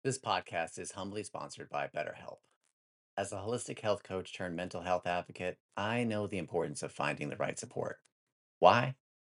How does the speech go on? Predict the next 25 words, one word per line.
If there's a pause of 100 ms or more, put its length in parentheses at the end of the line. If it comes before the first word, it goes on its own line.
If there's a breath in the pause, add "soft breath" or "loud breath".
(200)
Because
I've
been
battling
anxiety
and
depression
for
over
ten
years,
and
I
know
I'm
not
the
only
one
who
struggles
with
their
mental
health.